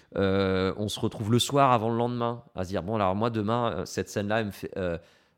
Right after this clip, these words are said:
on, je sais qu'on l'a répétée, mais je me pose encore cette question-là, ou cette scène-là me fait peur, ou est-ce qu'on peut se la refaire au moins une ou deux fois de savoir où on va ?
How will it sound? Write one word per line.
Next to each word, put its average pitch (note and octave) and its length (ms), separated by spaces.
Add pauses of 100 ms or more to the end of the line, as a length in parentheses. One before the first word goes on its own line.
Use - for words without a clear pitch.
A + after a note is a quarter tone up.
on, A#2+ 160
je A#2 120
sais C3+ 120
qu'on B2+ 120
l'a A#2+ 100
répétée, A2 380
mais C3+ 100
je G#2 140
me A2 80
pose A2 180
encore G2+ 200
cette F#2 140
question-là, A#2+ 540
ou B2+ 80
cette - 220
scène-là F#2+ 180
me F#2 60
fait - 160
peur, C#3+ 160
ou D3+ 100
est-ce - 180
qu'on G#2+ 100
peut A#2+ 100
se - 100
la G#2 60
refaire G#2 260
au F#2 40
moins G2 180
une G2 100
ou F#2+ 40
deux F#2 100
fois G#2 180
de - 60
savoir F2 280
où E2 60
on F2 60
va ? G#2+ 280